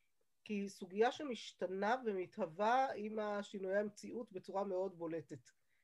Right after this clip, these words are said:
והשאלה המודרנית מאוד, של מה אנחנו עושים עם מצוות תוכחה היום, היא שאלה שהיא וואחד שאלה. כלומר, אם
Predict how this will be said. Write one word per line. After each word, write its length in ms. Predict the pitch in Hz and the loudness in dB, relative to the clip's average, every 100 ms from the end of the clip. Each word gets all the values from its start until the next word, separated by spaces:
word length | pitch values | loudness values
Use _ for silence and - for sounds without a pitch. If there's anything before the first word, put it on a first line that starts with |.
| _ _ _ | _ _ _
והשאלה 1500 | 160 190 185 185 180 165 - 208 185 190 202 233 285 285 285 277 247 | -4 2 4 4 4 0 -2 0 2 2 6 8 10 10 10 8 6
המודרנית 1400 | 202 190 190 196 190 180 160 180 233 247 240 226 220 - - - _ - | 6 6 4 2 -2 -4 0 4 6 6 8 8 8 2 -14 -20 _ -8
מאוד, 560 | 165 175 220 196 160 - _ _ _ _ - | -4 4 6 6 4 -6 _ _ _ _ -4
של 220 | 180 165 | -2 0
מה 340 | 170 196 269 | 4 8 10
אנחנו 280 | 294 220 185 | 8 4 -2
עושים 260 | 175 226 214 | -2 0 2
עם 100 | 196 | 2
מצוות 320 | 190 208 214 | 2 2 2
תוכחה 420 | - 180 - 208 | -2 -2 0 2
היום, 460 | 180 180 208 254 247 | 2 2 4 4 2
היא 80 | |
שאלה 880 | 190 175 170 175 226 254 247 247 247 - _ | -2 -2 0 2 4 4 4 4 0 -4 _
שהיא 400 | - 202 196 202 | -12 -8 -4 -2
וואחד 320 | 202 233 285 - | 0 2 2 0
שאלה. 220 | 427 440 - _ _ _ _ | 0 0 -2 _ _ _ _
כלומר, 240 | 226 240 247 - | 6 8 8 4
אם 160 | 320 | 2